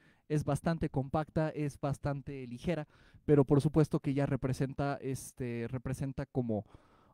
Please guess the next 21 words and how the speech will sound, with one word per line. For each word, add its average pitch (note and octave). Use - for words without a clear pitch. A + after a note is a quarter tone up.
eh, B2
una D#3+
tecnología C#3+
que -
está C#3
pensada C#3+
ya C3+
como C#3
para C3
un C#3
uso C#3+
un E3
poco E3+
más C3+
robusto, C3+
un B2+
uso C3+
un C3+
poco C#3+
más B2
rudo, E3+